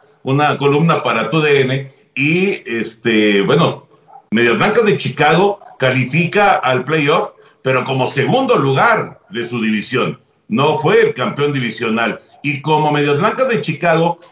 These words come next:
una buena can-, bueno, pero ellos se hubieran metido de todas maneras como comodín. Pero, en fin, el, el, el caso es que se clasificaron muchos equipos que en, eh, el formato normal no hubieran entrado. Evidentemente,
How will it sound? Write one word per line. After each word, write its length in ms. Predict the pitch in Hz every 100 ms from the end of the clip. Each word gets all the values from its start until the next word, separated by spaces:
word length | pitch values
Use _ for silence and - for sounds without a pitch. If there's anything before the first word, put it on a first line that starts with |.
| _
una 180 | 151 190
buena 200 | 208 214
can-, 200 | 185 165
bueno, 240 | 226 -
pero 140 | - 226
ellos 160 | 233
se 40 | 202
hubieran 240 | 208 208
metido 260 | 170 139 185
de 80 | 165
todas 180 | 170
maneras 260 | 160 165 147
como 240 | 139 117
comodín. 420 | - 110 104 101 80 _
Pero, 260 | 127 131 131
en 80 | 131
fin, 280 | 151 - - _ _
el, 280 | 131 131 131
el, 160 | 143 139
el 180 | 135 -
caso 260 | 190 208
es 100 | 214
que 320 | - 160 135 - _
se 220 | - 165 -
clasificaron 920 | 143 151 139 160 156 156 185 220 208
muchos 480 | 180 269 - 208 131
equipos 720 | 143 139 160 - 196 - - _ _ _
que 380 | 143 165 185 196
en, 500 | 135 139 131 127 120 113
eh, 600 | 107 104 95 92 85 -
el 160 | 101
formato 640 | - 120 117 180 202 220 208
normal 540 | 170 147 143 143 165
no 220 | 143 147 170
hubieran 360 | 143 123 127
entrado. 500 | 170 185 247 247 143 104
Evidentemente, 920 | 104 117 123 147 147 160 139 160